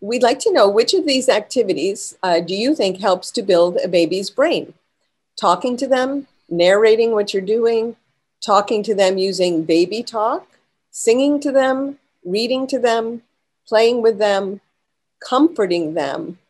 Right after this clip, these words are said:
or making eye contact. And can they choose more than one, Abby?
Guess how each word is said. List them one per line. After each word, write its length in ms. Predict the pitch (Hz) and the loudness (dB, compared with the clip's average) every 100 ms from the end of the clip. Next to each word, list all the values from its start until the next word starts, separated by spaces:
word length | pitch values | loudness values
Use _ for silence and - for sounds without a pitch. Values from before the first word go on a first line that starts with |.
| _ _ _ _ _ _ _ _ - _ | _ _ _ _ _ _ _ _ -20 _
or 280 | 185 190 196 | 2 2 2
making 420 | 180 180 190 196 - | 0 -2 -4 -4 0
eye 200 | 277 330 | 0 0
contact. 1000 | - 165 160 160 - - - _ _ _ _ _ _ _ _ _ _ _ _ _ _ _ _ _ _ _ _ _ _ - | -4 -8 -8 -12 -16 -16 -20 _ _ _ _ _ _ _ _ _ _ _ _ _ _ _ _ _ _ _ _ _ _ -6
And 140 | 208 | -2
can 160 | 254 247 | 0 2
they 140 | 247 | 2
choose 280 | 240 330 320 | 4 4 4
more 160 | 302 302 | 4 6
than 220 | 302 294 | 4 4
one, 200 | 294 196 | 4 4
Abby? 380 | 165 156 240 | 2 2 -2